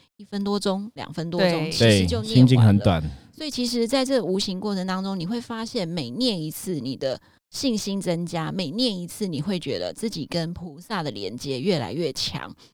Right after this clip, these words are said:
Speaker 1: 那我觉得对自己灵性上面来说，它是一个很明显的改变。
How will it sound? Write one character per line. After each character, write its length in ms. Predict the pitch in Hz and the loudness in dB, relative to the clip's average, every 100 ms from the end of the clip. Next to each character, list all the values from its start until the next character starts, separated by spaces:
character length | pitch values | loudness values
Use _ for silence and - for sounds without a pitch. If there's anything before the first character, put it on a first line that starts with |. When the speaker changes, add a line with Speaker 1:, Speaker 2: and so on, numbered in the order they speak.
| _ | _
Speaker 1:
那 140 | 254 233 - _ _ _ | -8 -6 -8 _ _ _
我 120 | 175 | -4
觉 200 | 190 220 | 0 0
得 80 | - | 0
对 120 | 262 233 | 0 0
自 200 | - 262 | -2 -4
己 300 | - 139 - | -4 -6 -6
灵 240 | 143 160 | -6 -6
性 260 | 190 254 214 | -4 -4 -4
上 240 | 190 185 | -4 -4
面 200 | 175 165 | -2 -4
来 180 | 139 123 | -4 -6
说， 220 | 143 165 | -6 -6
它 160 | 160 180 | -4 -6
是 180 | - - | -6 -8
一 200 | - 143 | -10 -12
个 480 | - 139 95 80 67 _ _ | -4 -4 -4 -8 -14 _ _
很 160 | 175 160 | -6 -4
明 320 | 127 135 190 | -8 -10 -6
显 260 | - 160 120 | -4 -4 -6
的 260 | 90 73 - _ _ | -10 -12 -14 _ _
改 200 | - - - | -8 -8 -8
变。 200 | 196 | -8